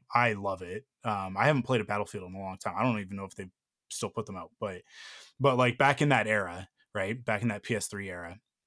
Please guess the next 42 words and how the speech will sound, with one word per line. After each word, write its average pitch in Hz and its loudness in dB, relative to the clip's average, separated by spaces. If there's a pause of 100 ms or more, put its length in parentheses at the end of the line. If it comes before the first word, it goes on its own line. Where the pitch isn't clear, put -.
(300)
P 139 2
S 117 0
three, 143 2
P 131 2
S 113 2
four, 127 2
P 135 -2
S 107 0
four - -12 (440)
era, 98 -4 (100)
I, 101 -2 (200)
I, 98 -4 (400)
those 131 4
games 131 4
were 101 0
awesome. 92 -4 (340)
That, 113 0
they 113 2
controlled 104 -4 (200)
beautifully. 101 -4 (600)
And 143 8
then 147 8
you've 147 2
got 143 6
other 135 6
stuff 123 2
that's 120 0
a 127 2
little 123 2
bit 117 2
more, 113 4
like, 113 0 (200)
like, 123 0
out 123 2
there 117 4
and 107 -2
pushing 123 0
the 104 -4
boundaries, 107 0
like 95 -8
Titanfall 107 -4
two. 101 -2